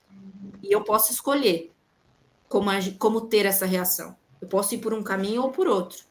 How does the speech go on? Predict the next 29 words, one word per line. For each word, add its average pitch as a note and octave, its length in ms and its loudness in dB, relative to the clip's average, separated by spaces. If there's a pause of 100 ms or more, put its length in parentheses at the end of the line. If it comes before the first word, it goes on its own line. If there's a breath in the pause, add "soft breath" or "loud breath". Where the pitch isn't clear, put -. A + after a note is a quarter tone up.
(600)
Só A#3+ 180 0
que B3+ 100 0
as B3+ 100 2
pessoas A#3 320 0
muitas B3 300 -2
vezes A#3+ 160 -2
não B3 240 2
dão A#3+ 220 2
esse D4+ 180 -2
tempo B3 580 -4 (260)
pra G3 120 -4
pensar, G3 540 2
ou G3 80 2
às G3+ 100 -2
vezes G3 180 -4
não G#3 80 -8
conseguem G3 320 -6
pensar G3+ 300 -4
muito G3 220 -8
rápido, A3 520 0
e B3+ 140 -2
aí A#3 120 2
acabam, A#3 400 0
de A#3 80 0
repente, A3+ 320 -4
tomando A3+ 300 -4
ações G#3+ 480 -4 (460 soft breath)
mais, G3 680 2
é, F#3 640 0